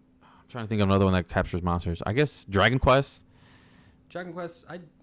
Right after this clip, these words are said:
Speaker 2: Dragon Quest is a, just an R P G, J R P G, though.
Speaker 1: I know, but you, I mean, you have,
Speaker 2: Yeah.
Speaker 1: like, monsters that you can, uh, accumulate.
Speaker 2: The closest catching monsters, like, a pers-, Persona. But I, I, didn't, I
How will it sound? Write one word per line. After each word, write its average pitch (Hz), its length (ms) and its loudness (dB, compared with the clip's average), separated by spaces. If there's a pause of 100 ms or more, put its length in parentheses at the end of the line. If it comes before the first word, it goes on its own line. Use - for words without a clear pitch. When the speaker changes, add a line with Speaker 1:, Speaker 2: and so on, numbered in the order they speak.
(320)
Speaker 2:
Dragon 160 220 -16
Quest 139 160 -16
is 110 120 -20
a, 101 40 -20 (400)
just - 160 -20
an 82 60 -20
R - 100 -20
P - 100 -20
G, 98 100 -20
J 113 120 -20
R 113 60 -20
P 101 100 -20
G, 117 140 -20
though. 95 160 -20 (260)
Speaker 1:
I 110 40 4
know, 104 120 8
but 92 200 4
you, 92 240 4
I 95 40 4
mean, 95 140 4
you 90 60 2
have, 101 120 2
Speaker 2:
Yeah. 92 80 0
Speaker 1:
like, 85 100 -8
monsters 92 520 2
that 85 80 0
you 87 100 -4
can, 87 120 -2
uh, 80 140 -6
accumulate. 87 720 -2 (440)
Speaker 2:
The 160 80 -12
closest 180 500 -8
catching 170 300 -8
monsters, 139 380 -12
like, 104 120 -18
a - 40 -20
pers-, - 220 -20
Persona. 110 500 -16 (920)
But 98 80 -14
I, 120 200 -10
I, 104 80 -10
didn't, 110 200 -16
I 104 240 -16